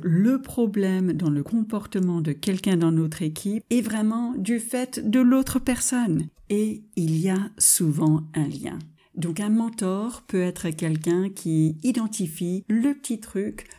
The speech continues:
que vous faites chez vous ou qui est dans ce lien. Posez la bonne question.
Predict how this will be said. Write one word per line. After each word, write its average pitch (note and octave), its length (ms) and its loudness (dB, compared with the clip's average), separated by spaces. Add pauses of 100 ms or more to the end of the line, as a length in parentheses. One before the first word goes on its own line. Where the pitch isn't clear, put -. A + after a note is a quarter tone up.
(160)
que D3+ 240 0
vous D3 200 -2
faites D#3 220 -4
chez D3+ 140 -4
vous C#3 200 -4
ou E3+ 560 0
qui A3+ 140 -4
est G#3+ 60 -2
dans A#3+ 140 -4
ce - 160 -4
lien. D3 420 -2 (360)
Posez C4+ 260 -2
la D#3+ 100 -2
bonne C#3+ 240 -4
question. - 400 -8